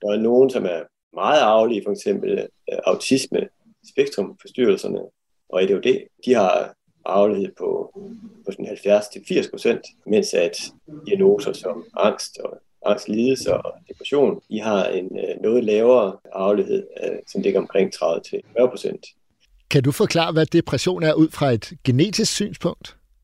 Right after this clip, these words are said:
Speaker 1: Depression, det er jo en diagnose, som, hvor der er nogle bestemte kriterier, man skal opfylde for at få stillet diagnosen. Og når jeg så siger, at der er en, en arvelig komponent, eller en arvelighed på en tredive fyrre procent,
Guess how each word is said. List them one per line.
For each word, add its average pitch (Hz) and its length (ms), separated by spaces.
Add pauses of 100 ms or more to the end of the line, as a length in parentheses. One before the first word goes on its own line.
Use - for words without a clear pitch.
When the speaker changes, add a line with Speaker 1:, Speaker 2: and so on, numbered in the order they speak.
(120)
Speaker 1:
Depression, 127 460
det 151 100
er 170 60
jo 135 140
en 101 220
diagnose, 107 680 (220)
som, 92 280 (140)
hvor 98 120
der 95 80
er 98 40
nogle 101 160
bestemte - 400
kriterier, 139 380
man 85 120
skal - 140
opfylde 113 420
for 110 240 (100)
at - 60 (280)
få 107 80
stillet 127 360
diagnosen. 87 540 (600)
Og 95 360 (200)
når 110 360 (400)
jeg 131 120
så 139 100
siger, 147 240
at 135 60
der 117 80
er 120 260
en, 98 340 (380)
en 98 200
arvelig 107 380
komponent, 113 500
eller 92 140
en - 80
arvelighed 104 600
på 90 300
en 87 160 (460)
tredive 95 220
fyrre 139 180
procent, 135 340